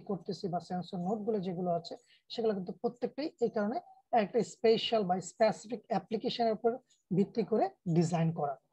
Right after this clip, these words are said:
Second যে ব্যাপারটা বলা হচ্ছে unreliable sensor nodes। So unreliable in a sense যে তারা কিন্তু যে কোনো মুহূর্তে actually নষ্ট হয়ে যেতে পারে, ঠিক আছে? So they are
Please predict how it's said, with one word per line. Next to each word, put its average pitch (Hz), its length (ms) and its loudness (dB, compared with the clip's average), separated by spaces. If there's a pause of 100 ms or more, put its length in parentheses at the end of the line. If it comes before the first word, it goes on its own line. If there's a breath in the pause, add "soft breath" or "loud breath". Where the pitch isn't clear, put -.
(2500)
Second 277 280 6
যে 294 120 6
ব্যাপারটা 262 360 2
বলা 247 160 6
হচ্ছে - 160 -2 (220)
unreliable 247 640 2 (100)
sensor 202 320 2 (100)
nodes। 165 260 2 (360)
So 226 80 -4 (200)
unreliable 233 600 4 (120)
in 220 140 -2
a - 20 -10 (120)
sense 285 260 2 (440)
যে 196 80 0 (180)
তারা 196 280 2
কিন্তু 220 160 -4 (120)
যে 180 100 2 (100)
কোনো 220 200 0
মুহূর্তে 208 260 -2 (100)
actually 185 420 -2 (1080)
নষ্ট 185 200 -4 (100)
হয়ে 160 180 -2
যেতে 151 220 -8
পারে, 165 180 -6 (540)
ঠিক 202 200 -12
আছে? 208 160 -10 (200)
So - 60 -16 (120)
they 196 140 0
are 185 100 -2